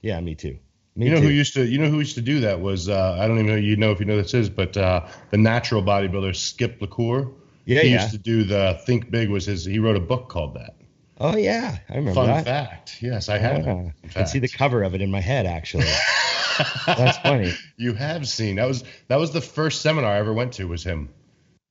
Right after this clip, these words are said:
Speaker 2: And,
Speaker 1: That,
Speaker 2: and I
Speaker 1: uh,
Speaker 2: totally dug it. And I, and I credit him to a lot of the simplistic, uh, mindset I have, because he was all about "Eat your fucking food, eat your fucking food, eat your fucking food." You know what I
Speaker 1: He
Speaker 2: mean?
Speaker 1: was a, he was a Gold's Venice legend.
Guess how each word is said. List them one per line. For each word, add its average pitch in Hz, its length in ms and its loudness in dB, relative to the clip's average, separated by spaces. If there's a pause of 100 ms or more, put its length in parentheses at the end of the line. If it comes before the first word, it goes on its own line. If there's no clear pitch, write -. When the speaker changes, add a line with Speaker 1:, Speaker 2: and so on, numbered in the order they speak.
(140)
Speaker 2:
And, 104 120 4
Speaker 1:
That, - 20 2
Speaker 2:
and 101 100 0
I 98 220 2
Speaker 1:
uh, 95 40 4
Speaker 2:
totally 120 760 2 (380)
dug 123 280 4
it. 95 180 -2
And 110 160 -2
I, 98 140 -2
and 98 180 -4
I 104 80 0
credit 123 480 0
him 127 260 2
to 104 140 -2
a - 20 2
lot 104 200 2
of 101 40 -2
the 95 80 -4
simplistic, 104 880 -4 (540)
uh, 95 340 2
mindset 107 520 2
I 85 120 0
have, 82 400 -2
because 90 320 -2
he 107 100 2
was 95 160 2
all 101 300 4
about 92 500 0 (540)
"Eat 95 180 -4
your 85 80 -6
fucking 87 280 -2
food, 90 260 2
eat 85 160 0
your 80 60 -6
fucking 82 260 -2
food, 87 240 2
eat 87 100 2
your - 80 -10
fucking 78 220 -2
food." 76 340 0
You 90 100 2
know 95 80 4
what 95 100 4
I - 20 4
Speaker 1:
He - 40 4
Speaker 2:
mean? 156 80 6
Speaker 1:
was 135 120 6
a, 110 220 4 (140)
he 147 80 -6
was 147 160 2
a 110 60 4
Gold's 117 340 2
Venice 123 320 0
legend. 120 460 -4